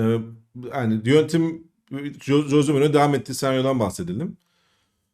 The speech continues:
Bence Avrupa kupalarında mesela bu sezona göre daha iyi bir noktaya gelebilir Fenerbahçe. Avrupa'da özellikle. E, ligde de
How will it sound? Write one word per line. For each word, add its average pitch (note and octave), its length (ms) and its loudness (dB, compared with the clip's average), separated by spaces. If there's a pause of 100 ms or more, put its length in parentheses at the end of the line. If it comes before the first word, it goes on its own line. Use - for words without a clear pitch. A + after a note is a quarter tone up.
(920)
Bence F#3+ 480 0
Avrupa G3+ 400 6
kupalarında C3 500 2
mesela C3+ 560 2
bu A#2 280 -4
sezona E3+ 360 2
göre D#3 220 6
daha D#3 180 8
iyi D3+ 60 4
bir D3 60 2
noktaya C#3+ 260 0
gelebilir C3+ 300 2
Fenerbahçe. F#2+ 640 -4 (800)
Avrupa'da G#2 400 0
özellikle. F2 600 -6 (880)
E, A2 260 2
ligde F3+ 340 2
de G3+ 280 0